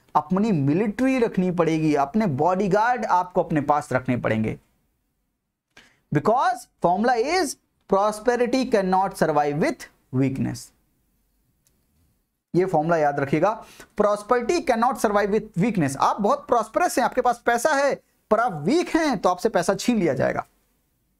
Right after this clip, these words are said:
ब्रिटिशर्स आए, हम सोने की चिड़िया थे, ब्रिटिश वाले आए, हमारी सोने की चिड़िया को उन्होंने देखा और देखा कि हम आपस में लड़ रहे हैं सब। हमारी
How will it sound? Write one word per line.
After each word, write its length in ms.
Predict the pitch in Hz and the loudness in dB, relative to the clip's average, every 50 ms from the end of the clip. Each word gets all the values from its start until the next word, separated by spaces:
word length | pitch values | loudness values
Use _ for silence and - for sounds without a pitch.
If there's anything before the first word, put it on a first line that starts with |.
| _ - - - _ - 139 | _ -20 -20 -20 _ -4 -2
ब्रिटिशर्स 500 | 151 208 220 - 262 247 - 277 269 262 | 0 0 2 0 0 0 0 0 0 0
आए, 260 | 233 226 240 233 - - _ _ _ - | 0 0 -2 -6 -10 -16 _ _ _ -2
हम 140 | 240 - 269 | -2 -2 0
सोने 260 | - 254 247 254 269 | 0 0 0 2 0
की 80 | 254 254 | 0 0
चिड़िया 300 | 240 240 226 240 254 240 | 0 0 0 0 0 2
थे, 120 | 240 247 - - _ _ _ _ _ _ _ _ _ _ _ | 0 -2 -2 -4 _ _ _ _ _ _ _ _ _ _ _
ब्रिटिश 400 | 156 156 240 262 - 427 - - | 0 0 0 2 2 0 0 2
वाले 200 | 277 269 269 277 | 0 0 0 0
आए, 320 | 269 233 233 269 285 254 - - - | 0 0 2 0 0 -2 -2 -2 -2
हमारी 280 | 175 208 247 277 294 | 0 0 0 0 -2
सोने 260 | 214 - 247 247 262 | -2 0 0 0 0
की 80 | 233 247 | 0 0
चिड़िया 240 | 220 240 220 233 233 | 0 0 0 2 2
को 80 | 226 | 0
उन्होंने 240 | 226 226 233 233 220 | 0 0 0 0 0
देखा 320 | 185 190 180 - 240 - - _ _ | 0 2 2 0 -2 -2 -6 _ _
और 120 | - 196 185 | -2 0 2
देखा 280 | 170 214 226 240 277 | 0 0 2 0 0
कि 120 | 277 262 247 | 0 0 0
हम 160 | 220 226 233 | 0 2 0
आपस 260 | 226 226 254 233 - | 0 0 0 -2 0
में 80 | 247 220 | 0 0
लड़ 140 | 220 226 226 | 2 2 2
रहे 100 | 240 233 | 0 0
हैं 80 | 226 220 | 0 0
सब। 180 | 247 240 - _ _ _ _ _ _ _ _ _ _ _ _ _ _ _ _ _ _ | -2 -2 -2 _ _ _ _ _ _ _ _ _ _ _ _ _ _ _ _ _ _
हमारी 360 | - 190 214 240 254 269 262 | 0 0 2 0 0 0 -2